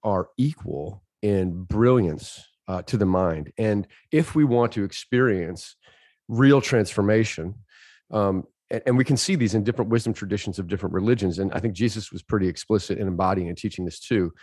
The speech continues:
but that these three centers, if, if we are kind of growing in awareness of the brilliance of the body, the heart, and the mind, all in alignment, that's when we experience authentic change from the inside out.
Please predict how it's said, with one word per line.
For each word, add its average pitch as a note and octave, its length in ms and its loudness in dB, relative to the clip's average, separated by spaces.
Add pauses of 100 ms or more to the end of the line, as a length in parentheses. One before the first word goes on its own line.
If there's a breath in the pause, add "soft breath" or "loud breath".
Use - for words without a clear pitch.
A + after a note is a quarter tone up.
(260 soft breath)
but G2+ 200 -2 (200)
that G2 240 -2 (100)
these G#2+ 280 -6
three C3 200 2
centers, A2 680 0 (300 soft breath)
if, C#3+ 220 0 (220)
if B2 180 -2
we A2 120 4
are G2 120 4
kind G2+ 180 -2
of E2 120 -10 (180)
growing C3 440 4
in A2+ 120 0
awareness G#2 540 2
of G2 100 -10
the F#2+ 60 -8
brilliance G#2 460 2
of E2 80 -12
the E2+ 80 -8
body, G2 500 -2
the - 80 -14
heart, G2 400 -2
and F2 120 -8
the E2+ 60 -6
mind, F2+ 440 -2
all G#2+ 260 2
in F#2 80 0
alignment, F2+ 560 -2 (140)
that's D#3+ 180 0
when G#3+ 80 2
we F#3+ 80 4
experience C#3+ 460 -2
authentic B2+ 380 -4
change B2+ 280 -2
from B2 140 -4
the G#2 120 0
inside F2 360 -6
out. F2 280 -8